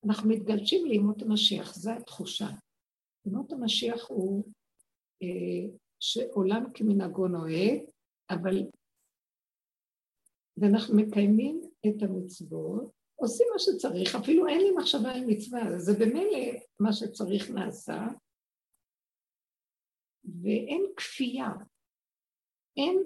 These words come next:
הכרח, אין תחושה של סדר במוח. כל רגע בא משהו בא, ואם הוא בא, הוא מביא איתו פעולה,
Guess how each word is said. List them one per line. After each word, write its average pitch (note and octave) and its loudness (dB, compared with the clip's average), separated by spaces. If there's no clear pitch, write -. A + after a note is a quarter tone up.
הכרח, A3+ 0
אין D4+ 0
תחושה B3 0
של G#3 4
סדר A3 8
במוח. G3 4
כל A#4+ 6
רגע F4+ 6
בא D4 4
משהו A#3+ 0
בא, F3 2
ואם C4+ 6
הוא F4 0
בא, E4 4
הוא C4 -6
מביא C4+ 4
איתו - 4
פעולה, G3+ 6